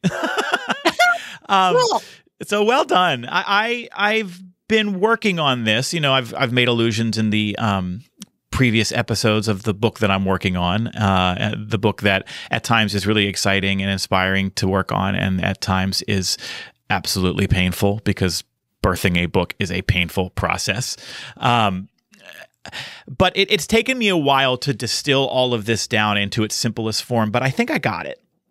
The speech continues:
Speaker 1: And so I, I'm gonna explain the way that I am thinking about this right now.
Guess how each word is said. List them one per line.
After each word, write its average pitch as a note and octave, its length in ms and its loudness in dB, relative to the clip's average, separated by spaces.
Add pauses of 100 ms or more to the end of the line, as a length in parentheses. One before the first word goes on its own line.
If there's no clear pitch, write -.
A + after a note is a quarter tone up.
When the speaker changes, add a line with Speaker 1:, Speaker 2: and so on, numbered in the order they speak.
(220)
Speaker 1:
And C#3+ 160 -2
so C3+ 320 2
I, C3+ 200 0
I'm E3 260 0
gonna G3+ 220 2
explain D3 500 -2
the C3+ 80 4
way B2+ 160 4
that A#2 140 2
I A2+ 140 4
am A2+ 160 2
thinking A#2 380 -4
about D#3 280 0
this F#3+ 260 -4 (840)
right B2+ 200 2
now. B2+ 320 4